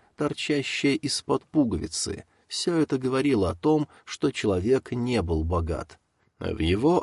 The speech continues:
обрамленных глубокими, тянувшимися до висков морщинами глазах стояли слезы. И даже эти слезы, казалось, были гуще, чем у других.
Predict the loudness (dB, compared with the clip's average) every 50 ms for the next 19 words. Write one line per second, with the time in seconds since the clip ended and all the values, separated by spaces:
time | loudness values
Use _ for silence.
0 | 2 2 2 4 4 4 4 6 6 6 6 6 6 6 4 2 2 0 0 2
1 | 2 2 2 4 4 4 4 4 0 -4 -4 -4 -8 -10 -14 -16 _ _ -10 -4
2 | -2 2 4 4 4 4 2 0 0 0 0 0 0 0 0 2 2 2 0 0
3 | -2 -2 -2 0 0 0 0 0 0 0 0 0 -2 -4 0 2 2 4 4 2
4 | 2 2 2 0 0 0 0 0 0 2 2 0 0 -4 -14 -12 -10 -10 -6 -4
5 | -2 -2 0 0 0 0 0 0 0 -2 -2 -2 0 0 0 -2 -2 -6 -10 -12
6 | -14 -16 -20 _ _ _ _ _ _ _ -2 0 0 0 0 0 0 0 0 0
7 | 0 0 0 0 0 2 2 0 0 0 0 -2 -2 -2 -2 0 2 2 2 2
8 | 2 2 2 0 2 0 0 0 2 2 2 2 2 0 0 -2 -4 -4 -2 0
9 | 0 2 4 4 4 2 2 2 2 2 0 0 -2 -4 -4 -4 -4 -4 -2 -2
10 | 0 0 0 0 0 0 0 0 0 0 -4 -6 -8 -10 -14 -20